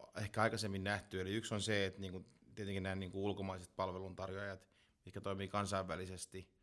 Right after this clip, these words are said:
vaikka puhutaan niinku varainhoidosta tai tietyistä finanssituotteista, niin, niin Suomi on kuitenkin tota, ö, hyvä ja, ja kohtalaisen vauras maa,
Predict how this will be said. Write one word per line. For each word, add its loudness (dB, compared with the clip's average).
vaikka -8
puhutaan -6
niinku -12
varainhoidosta -4
tai -6
tietyistä -10
finanssituotteista, -6
niin, -8
niin -10
Suomi -4
on -8
kuitenkin -6
tota, -4
ö, -4
hyvä 0
ja, -2
ja -14
kohtalaisen -8
vauras -4
maa, -6